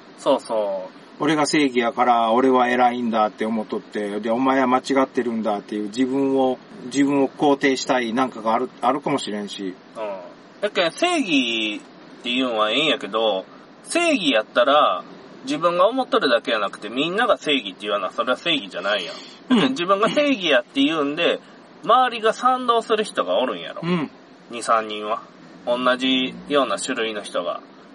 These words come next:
Speaker 2: 多分ね。
Speaker 1: で、そ、
Speaker 2: うん。
Speaker 1: その人から正義やって言われて、自分が正義なんやって思い込んで、自分は正義やって思うんやろ。
Speaker 2: うん。同調してる人がおる、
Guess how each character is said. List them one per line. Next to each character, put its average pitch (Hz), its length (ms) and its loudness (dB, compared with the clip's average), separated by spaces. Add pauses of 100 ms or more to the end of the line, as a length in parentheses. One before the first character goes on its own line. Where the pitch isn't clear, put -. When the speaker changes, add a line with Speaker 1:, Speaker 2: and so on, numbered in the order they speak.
(120)
Speaker 2:
多 196 140 -2
分 240 260 4
ね。 247 100 -4
Speaker 1:
で、 247 80 -4
そ、 - 40 -6
Speaker 2:
う - 40 -2
ん。 - 20 0
Speaker 1:
そ 262 120 4
の 269 140 4
人 269 220 2
か 175 100 2
ら 180 160 2
正 220 180 2
義 185 120 -4
や 131 100 4
っ 127 40 -2
て 131 140 -4
言 135 80 4
わ 143 120 6
れ 123 100 0
て、 139 140 -2
自 120 180 -6
分 120 200 -4
が 120 60 0
正 160 240 -2
義 127 120 -4
な 101 140 -2
ん - 20 -2
や 98 100 -2
っ - 20 -14
て 92 120 -14
思 147 320 -2
い - 20 -4
込 131 300 0
ん 123 40 -10
で、 127 280 0 (240)
自 120 100 -8
分 131 220 -2
は 135 100 0
正 311 240 -2
義 - 140 -6
や 82 100 -4
っ - 40 -12
て 175 120 -14
思 98 80 -10 (100)
う 190 60 -4
ん - 60 -14
や - 100 -14
ろ。 - 80 -20 (200)
Speaker 2:
う 135 100 -2
ん。 123 260 -4 (400)
同 135 160 4
調 135 120 -2
し - 40 -4
て 139 80 2
る 127 80 2
人 113 160 -4
が 113 80 2
お 131 60 4
る、 113 240 0